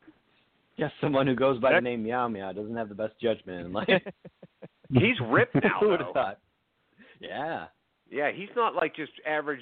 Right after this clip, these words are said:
Speaker 1: Jersey. Like, he's been working out since that. Like, he, not, not muscular. He's just, like, he's kinda shredded ripped, not as opposed to, like, bulky ripped.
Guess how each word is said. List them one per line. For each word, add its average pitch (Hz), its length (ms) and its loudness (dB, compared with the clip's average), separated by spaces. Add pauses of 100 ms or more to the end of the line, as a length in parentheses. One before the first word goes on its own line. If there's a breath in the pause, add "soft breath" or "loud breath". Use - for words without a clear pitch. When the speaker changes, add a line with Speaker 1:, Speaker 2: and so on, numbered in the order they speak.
(160)
Speaker 1:
Jersey. 135 280 -6
Like, 120 180 -6
he's 208 180 -12
been 160 180 -4
working 127 300 -4
out 135 260 -4
since 110 180 -10
that. 98 200 -4
Like, 107 180 -8
he, 156 160 -10
not, 190 300 2
not 240 200 2
muscular. 175 460 -4
He's 190 180 -12
just, 196 200 -10
like, 131 160 -8 (100)
he's 170 160 -16 (100)
kinda 170 160 -6 (220)
shredded 113 460 -6 (120)
ripped, 92 440 -16
not 98 200 -10
as 101 160 -12
opposed 98 340 -10
to, 98 60 -12
like, 87 180 -12 (140)
bulky 92 360 -6
ripped. 78 340 -18